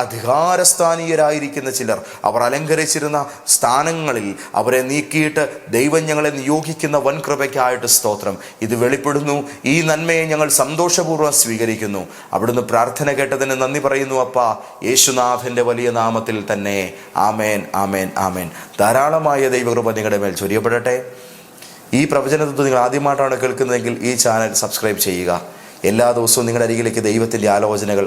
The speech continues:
കടന്നു വരികയാണ്. ഈ ദിനങ്ങളിൽ ശുശ്രൂഷയോട് നിങ്ങൾ കാണിക്കുന്ന സാമ്പത്തിക കൂട്ടായ്മകൾക്ക് ഞാൻ നന്ദിയുള്ളവനാണ്. നിങ്ങളുടെ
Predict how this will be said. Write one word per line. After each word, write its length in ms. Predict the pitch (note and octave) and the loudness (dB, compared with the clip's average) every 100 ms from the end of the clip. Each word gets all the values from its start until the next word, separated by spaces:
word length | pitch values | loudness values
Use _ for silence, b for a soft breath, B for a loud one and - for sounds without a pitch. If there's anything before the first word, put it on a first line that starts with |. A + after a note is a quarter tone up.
| G2 | 0
കടന്നു 220 | F#2+ G2+ | -2 0
വരികയാണ്. 480 | F#2+ F2+ F2 E2+ E2 E2 B B - | 0 0 -2 -2 -4 -8 B B -2
ഈ 20 | C3 | 2
ദിനങ്ങളിൽ 400 | C3+ C3 B2+ B2+ A#2 | 2 2 0 0 2
ശുശ്രൂഷയോട് 480 | B2 C3+ C3+ C#3 B2+ | 2 2 2 2 0
നിങ്ങൾ 160 | A#2+ A#2 A2+ | 0 0 0
കാണിക്കുന്ന 380 | A2 A2 A#2 A2 G#2 | 0 0 -2 0 2
സാമ്പത്തിക 460 | A2 A#2 A2+ A2+ A2 | 2 0 -2 -2 -2
കൂട്ടായ്മകൾക്ക് 600 | G#2 G2+ A2 A2 G#2 G2 G2 | -2 0 0 0 -2 -2 -2
ഞാൻ 120 | G2 F#2 | -2 -2
നന്ദിയുള്ളവനാണ്. 640 | F#2+ F2+ F2 F2+ F#2 G#2+ B2 - - B B B B A2+ | 0 0 2 2 0 0 -4 -8 -18 B B B B 0
നിങ്ങളുടെ 340 | A#2 B2 A#2 | 2 2 2